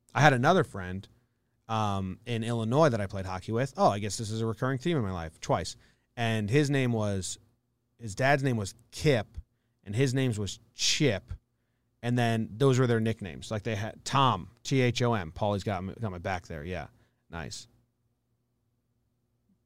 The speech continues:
T H O M was the last name. Um, John Tom. Don Tom. And then in, in Illinois, I played Barrington hockey, and they're, they had real names,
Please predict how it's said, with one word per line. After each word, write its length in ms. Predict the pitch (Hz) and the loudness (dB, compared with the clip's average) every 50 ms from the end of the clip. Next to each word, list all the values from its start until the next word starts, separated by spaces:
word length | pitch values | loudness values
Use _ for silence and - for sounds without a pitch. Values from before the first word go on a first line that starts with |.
| _ _ | _ _
T 200 | - 135 123 120 | -4 0 2 2
H 260 | 110 107 98 - - - | 2 2 0 -2 -6 -4
O 140 | 104 110 104 | -2 -2 -2
M 120 | 92 90 | -2 -2
was 140 | 85 78 87 | -4 -6 -6
the 60 | 85 | -8
last 240 | - 50 - - - | -8 -10 -12 -12 -14
name. 180 | - - 113 - - _ _ _ _ _ _ _ _ _ _ _ _ _ _ _ _ _ _ _ _ _ _ _ _ _ _ _ | -14 -16 -16 -18 -20 _ _ _ _ _ _ _ _ _ _ _ _ _ _ _ _ _ _ _ _ _ _ _ _ _ _ _
Um, 540 | 131 123 117 113 110 107 101 98 95 90 - - _ _ _ _ _ _ _ _ _ _ _ _ | 6 6 8 8 8 6 4 2 0 -2 -4 -10 _ _ _ _ _ _ _ _ _ _ _ _
John 240 | - 117 101 101 95 | -2 0 0 0 -2
Tom. 220 | - 71 62 - - _ _ _ _ _ _ _ _ _ _ _ _ _ _ _ _ _ | -4 -8 -10 -14 -20 _ _ _ _ _ _ _ _ _ _ _ _ _ _ _ _ _
Don 220 | _ 101 90 87 87 | _ -10 -10 -8 -8
Tom. 180 | - - - - _ _ _ _ _ _ | -8 -10 -12 -12 _ _ _ _ _ _
And 120 | 131 139 139 | 2 2 4
then 220 | 139 131 131 127 | 6 6 4 4
in, 300 | 127 123 127 127 120 117 | 2 2 0 2 2 2
in 0 | 117 | 0
Illinois, 560 | - 123 127 123 120 117 120 120 117 107 98 | 0 2 2 4 4 4 4 4 2 2 2
I 20 | |
played 300 | 90 - 110 101 92 85 | 0 -2 -2 -2 -4 -4
Barrington 600 | 90 104 101 104 104 101 92 - 95 90 90 87 - - _ _ _ _ _ _ _ _ _ | -2 -2 -2 0 -2 -4 -4 -6 -8 -8 -8 -10 -12 -16 _ _ _ _ _ _ _ _ _
hockey, 380 | - 107 92 90 - 95 92 | -8 -6 -6 -6 -6 -8 -8
and 260 | 90 87 87 78 - - _ _ _ _ _ _ _ _ _ _ _ _ _ _ _ _ _ _ 95 98 | -8 -8 -8 -10 -12 -16 _ _ _ _ _ _ _ _ _ _ _ _ _ _ _ _ _ _ -14 -4
they're, 340 | 107 120 123 123 127 123 123 | 0 2 2 4 2 2 0
they 300 | 113 104 120 117 117 117 | -4 -4 -2 0 2 4
had 260 | 123 135 139 123 107 | 6 6 4 4 4
real 220 | 120 135 135 131 120 | 4 4 4 4 4
names, 420 | 117 110 110 107 98 95 - - | 2 0 0 -2 -2 -4 -6 -8